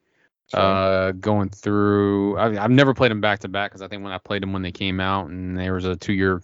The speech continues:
Speaker 2: gap between the
Speaker 1: Mm-hmm.
Speaker 2: first and the second game. So going through 'em back to back, um, y-, you can see the differences pretty well.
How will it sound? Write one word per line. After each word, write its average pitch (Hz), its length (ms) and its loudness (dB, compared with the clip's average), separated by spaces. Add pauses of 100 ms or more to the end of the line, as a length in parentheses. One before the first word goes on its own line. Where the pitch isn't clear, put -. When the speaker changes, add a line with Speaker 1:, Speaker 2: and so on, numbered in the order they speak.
(100)
Speaker 2:
gap 98 240 0
between 95 380 -4
the 92 120 -2
Speaker 1:
Mm-hmm. 87 80 -6
Speaker 2:
first 101 220 2
and 95 80 -2
the 85 60 -4
second 98 300 -2
game. 104 280 0 (680)
So 95 280 2
going 104 300 2 (300)
through 107 200 0
'em 101 100 0
back 98 220 2
to 98 80 -10
back, 95 400 -2
um, 92 560 -4 (200)
y-, 98 100 -12 (120)
you 101 100 -8
can 98 100 -2
see 101 140 -2
the 98 100 -6
differences 92 440 -2
pretty 92 260 -6
well. 90 440 -2